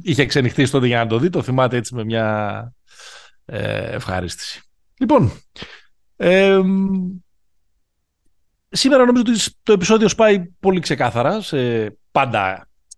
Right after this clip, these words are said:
ασχολούμαστε με τις δύο πλευρές του Ατλαντικού, αλλά σήμερα έχουμε ένα, ένα story πιο φιλοσοφικό για το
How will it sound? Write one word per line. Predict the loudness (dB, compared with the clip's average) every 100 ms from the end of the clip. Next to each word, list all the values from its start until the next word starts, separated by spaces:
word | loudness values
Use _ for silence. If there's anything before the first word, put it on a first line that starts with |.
| _
ασχολούμαστε | -8 -2 0 0 0
με | -2
τις | 0
δύο | 0
πλευρές | 0 0 0 -2
του | -4 -6
Ατλαντικού, | -2 -4 -2 0 0
αλλά | 2 0
σήμερα | 0 0 0
έχουμε | 0 -2 -2 0 -2 -6 -14 -20 -20 _ _ _ _ -20 -18 -18 -2
ένα, | 2 4 4 2 2 2 0 -2 -6 _ _ _ _ _ _ _ _ _ _ _ _ _
ένα | -2 2 2 2 -2 -8 -12 _ _
story | 4 6 6 6 4 4 2 -2 -6 -12 _
πιο | -8 0 2
φιλοσοφικό | 2 2 2 0 -4 -4 -6 -2 2 2 0 -4 -14 _ _ _
για | -4 -2
το | 0 -4